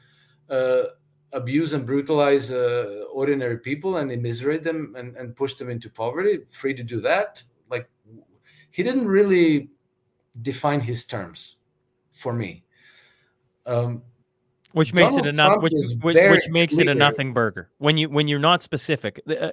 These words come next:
Speaker 2: is that what you mean? When you,
Speaker 1: Yeah,
Speaker 2: when you're not
Speaker 1: yeah, it was
Speaker 2: specific,
Speaker 1: more,
Speaker 2: it
Speaker 1: it was
Speaker 2: becomes a
Speaker 1: more
Speaker 2: nothing
Speaker 1: like
Speaker 2: burger.
Speaker 1: empty, it was more like sloganeering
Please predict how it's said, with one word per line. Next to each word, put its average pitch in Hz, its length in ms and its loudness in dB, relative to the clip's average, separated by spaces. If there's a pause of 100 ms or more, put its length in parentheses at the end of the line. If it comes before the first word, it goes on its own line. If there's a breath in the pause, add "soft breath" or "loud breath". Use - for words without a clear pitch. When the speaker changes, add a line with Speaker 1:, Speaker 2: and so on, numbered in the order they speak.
(120)
Speaker 2:
is 147 140 -2
that 156 120 6
what 165 100 0
you 156 60 0
mean? 170 220 0 (320 soft breath)
When 151 140 0
you, 156 80 4
Speaker 1:
Yeah, 196 140 8
Speaker 2:
when 143 80 4
you're 135 100 2
not 160 80 6 (100)
Speaker 1:
yeah, 135 100 2
it 175 40 0
was 202 100 0
Speaker 2:
specific, 208 180 2
Speaker 1:
more, 254 220 6
Speaker 2:
it 190 60 0
Speaker 1:
it 202 80 4
was 165 120 2
Speaker 2:
becomes 285 80 2
a - 40 4
Speaker 1:
more 311 140 8
Speaker 2:
nothing 233 160 4
Speaker 1:
like 220 40 -2
Speaker 2:
burger. 214 140 4
Speaker 1:
empty, 180 340 -6 (180)
it 196 140 -6
was 226 140 -4
more 254 240 0
like 220 160 2
sloganeering 190 960 0